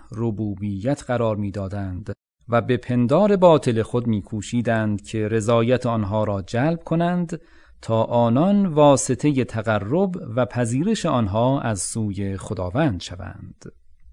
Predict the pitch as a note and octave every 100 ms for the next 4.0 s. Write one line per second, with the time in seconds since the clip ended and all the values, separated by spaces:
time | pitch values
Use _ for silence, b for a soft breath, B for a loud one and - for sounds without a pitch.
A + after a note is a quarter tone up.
0 | - F3+ A3+ - A3 G#3 F#3 F#3 F3 D#3+
1 | C#3+ C#3 C#3 F3+ F3+ F3+ D#3+ C#3 C3+ C3+
2 | E3 E3+ C#3+ B2+ B2 B2+ D#3+ F3+ E3+ F3
3 | D3+ B2+ D3+ G3 - - G#2 F#2 F2+